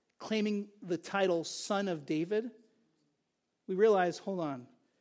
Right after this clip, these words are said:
it's not just that Jesus has lineage that goes back to David. It's that Jesus also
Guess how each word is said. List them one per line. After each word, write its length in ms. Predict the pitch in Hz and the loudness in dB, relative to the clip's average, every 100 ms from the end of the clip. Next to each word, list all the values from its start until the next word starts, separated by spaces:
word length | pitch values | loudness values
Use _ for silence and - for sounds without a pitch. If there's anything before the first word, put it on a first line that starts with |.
| _ _ | _ _
it's 220 | - - | -10 -4
not 160 | 240 247 | -2 0
just 240 | 233 - | -2 0
that 360 | 208 175 - 151 | 2 0 0 -8
Jesus 480 | 147 202 175 170 - | -4 -2 0 -2 0
has 240 | 185 156 | -2 0
lineage 420 | 170 196 170 143 | -2 0 0 -2
that 160 | 151 127 | -4 -2
goes 260 | 175 170 | -2 -2
back 280 | 147 160 143 | -2 -4 -4
to 60 | 143 | -8
David. 440 | 147 160 131 127 - _ _ _ _ _ - | -6 -6 -8 -16 -20 _ _ _ _ _ -6
It's 220 | 185 - | -6 -2
that 440 | 185 165 - _ | 0 0 -4 _
Jesus 380 | - 208 190 170 | -2 0 0 -2
also 480 | - 208 208 - 160 | 0 2 2 0 -4